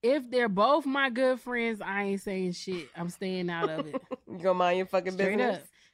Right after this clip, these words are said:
Speaker 1: And it, and honestly, it depends on the good friend and how many times he done got caught cheating. Like, let's say this the first time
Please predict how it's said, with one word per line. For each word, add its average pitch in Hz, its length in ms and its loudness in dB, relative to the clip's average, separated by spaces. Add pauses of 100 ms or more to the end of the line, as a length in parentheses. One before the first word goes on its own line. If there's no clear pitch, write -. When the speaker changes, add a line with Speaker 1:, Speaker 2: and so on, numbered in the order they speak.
Speaker 1:
And 269 160 2
it, 330 160 0
and 302 260 2
honestly, 277 680 0 (460)
it 339 140 0
depends 330 400 0
on 285 180 2
the 240 60 2
good 240 260 -2
friend 208 500 -4 (440)
and 202 180 0
how 269 140 2
many 247 200 0
times 220 280 0
he 233 160 -4
done 196 220 0
got 190 200 -2
caught 180 260 -6
cheating. 170 360 -10
Like, 165 220 -8
let's 233 200 -4
say 247 160 0
this 240 160 -4
the 190 120 -8
first 226 360 -2
time 220 440 0